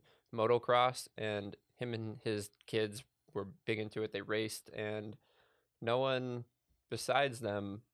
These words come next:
introduced me to, yeah, cars or anything. It was mainly just the subject itself as a photography. Living next to the Motorplex was an opportunity, but I don't know really anything <laughs> about cars. I've worked on a few cars, like,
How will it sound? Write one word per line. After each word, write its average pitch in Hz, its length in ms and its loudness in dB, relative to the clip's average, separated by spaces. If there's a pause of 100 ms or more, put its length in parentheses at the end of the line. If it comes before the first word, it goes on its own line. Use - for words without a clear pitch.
(160)
introduced 113 500 -6
me 107 100 -8
to, 95 200 -6 (500)
yeah, - 120 -8 (180)
cars 110 480 6
or 107 80 0
anything. 104 420 -6 (320)
It 110 60 -4
was 113 160 -4
mainly 117 460 -2
just 110 300 -6
the 113 80 -6
subject 110 540 -4
itself 104 540 -2 (260)
as 107 200 -2
a - 40 -10
photography. 113 760 -2 (120)
Living 139 260 -2
next 113 200 -6
to - 60 -10
the 113 80 -4
Motorplex - 760 -4 (320)
was 120 200 -6
an 110 100 -2
opportunity, 104 600 -4
but 101 320 -2 (420)
I 120 120 4
don't 131 160 2
know 123 380 6
really 117 320 0
anything 123 420 -2
<laughs> - 0 -
about 120 400 4 (220)
cars. 117 520 6
I've 107 120 0 (120)
worked 135 220 0
on 120 100 2
a 98 60 0
few 165 340 -2
cars, 107 540 4
like, 104 160 -4